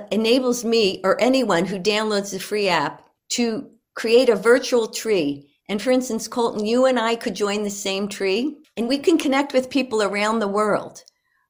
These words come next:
right? Whoever we invite. So I can, you know, I can invite you, I can invite a childhood friend, and then I can see when Colton has done a kind act, I get a notice.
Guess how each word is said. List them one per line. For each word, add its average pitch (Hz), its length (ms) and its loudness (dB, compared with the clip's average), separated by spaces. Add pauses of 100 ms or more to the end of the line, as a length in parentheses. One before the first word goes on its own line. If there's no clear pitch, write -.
(120)
right? 202 220 0
Whoever 220 420 2
we 220 220 -2
invite. 196 680 -2 (340)
So - 300 -2
I 214 140 2
can, 233 400 -2
you 208 160 -4
know, 190 320 -2 (560)
I 190 100 -4
can 208 160 -8
invite 196 380 0
you, 226 360 0
I 190 120 2
can 214 180 -2
invite 196 380 0
a 185 80 -2
childhood 208 580 0
friend, 180 480 -2 (380)
and 202 120 -4
then 240 120 2
I 269 100 2
can 262 220 0
see 269 440 0 (220)
when 226 240 -2
Colton 240 560 -2
has 202 240 -8
done 220 220 0
a 220 60 -4
kind 208 360 -4
act, 196 320 0
I 180 60 -2
get 185 200 2
a 175 80 0
notice. 180 640 -2